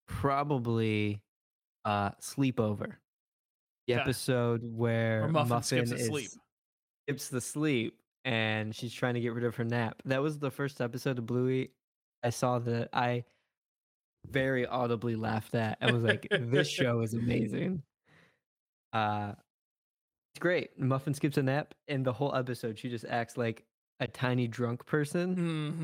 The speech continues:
Speaker 2: Mm-hmm.
Speaker 1: It is very, very quality content.
Speaker 2: I like that. I like that. That's a really good one. And then she wakes up the next morning, and she's like, "Why is there a flamingo in my b-, in my bed?" And it's like,
Speaker 1: Yes.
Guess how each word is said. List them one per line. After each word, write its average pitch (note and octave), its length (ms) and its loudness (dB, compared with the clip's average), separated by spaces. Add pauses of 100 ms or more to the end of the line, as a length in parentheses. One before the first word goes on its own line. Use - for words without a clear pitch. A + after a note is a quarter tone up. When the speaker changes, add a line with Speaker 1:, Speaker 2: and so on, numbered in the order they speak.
(260)
Speaker 2:
Mm-hmm. A#2+ 60 -2
Speaker 1:
It A#2+ 100 2
is A2 240 -2 (260)
very, A#2+ 720 0
very A#2 520 0
quality A2+ 460 -4
content. A2+ 520 -8 (380)
Speaker 2:
I D3 100 0
like C#3 180 -2
that. C#3 220 -10 (340)
I D#3 100 2
like D3+ 180 2
that. - 120 -2
That's E3+ 200 4
a G#3 60 6
really F3 280 4
good C#3+ 160 2
one. C3 180 -6 (1600)
And F3 100 2
then F3 80 2
she F#3 160 -2
wakes F3 260 0
up F3+ 120 -4
the D#3 100 -2
next D3+ 240 0
morning, D#3 400 -4
and D3+ 100 -6
she's D3+ 200 -4
like, C#3+ 180 -2
"Why C#3+ 220 2
is D3 80 -2
there D3+ 120 -2
a D3 40 -6
flamingo C#3+ 580 -6
in D#3+ 100 -6
my D#3 180 -4
b-, D#3+ 100 -8 (160)
in E3 120 -2
my D3+ 200 2
bed?" D#3+ 320 2
And D3+ 200 -2
it's D3 140 -4
like, C#3 220 2
Speaker 1:
Yes. F#3+ 220 4